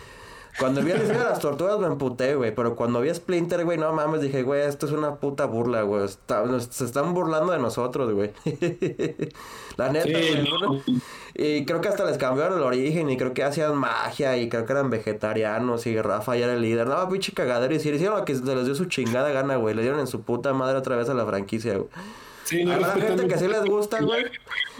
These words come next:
Speaker 1: pero yo cuando voy al Walmart, así,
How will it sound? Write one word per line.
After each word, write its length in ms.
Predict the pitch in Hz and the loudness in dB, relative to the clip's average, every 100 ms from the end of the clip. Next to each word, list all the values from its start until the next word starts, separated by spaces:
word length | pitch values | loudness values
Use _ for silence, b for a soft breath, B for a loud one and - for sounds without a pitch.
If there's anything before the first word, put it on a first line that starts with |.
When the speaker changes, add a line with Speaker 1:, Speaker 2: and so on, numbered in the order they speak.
| - - | -8 -2
Speaker 1:
pero 180 | 143 143 | 0 2
yo 220 | 147 170 | 0 0
cuando 440 | 214 208 180 147 - | 2 2 2 -2 -4
voy 240 | 135 151 | 0 2
al 160 | 185 180 | 2 2
Walmart, 560 | 131 135 151 170 175 | 2 2 2 2 2
así, 460 | 131 120 143 160 | 2 0 0 0